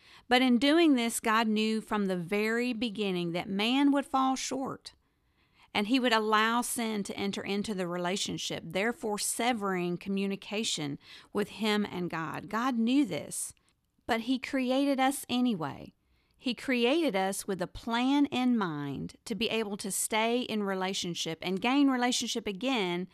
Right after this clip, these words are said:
and then to have a relationship for all of eternity.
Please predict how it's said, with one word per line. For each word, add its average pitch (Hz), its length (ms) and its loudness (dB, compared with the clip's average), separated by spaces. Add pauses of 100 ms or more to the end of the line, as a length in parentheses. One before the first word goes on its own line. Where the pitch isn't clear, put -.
(340)
and 214 160 0
then 262 280 2
to 269 120 -6
have 254 440 -2 (300)
a 214 60 -8
relationship 233 580 -2
for - 160 -6
all 220 220 0
of 214 100 -4
eternity. 202 600 -8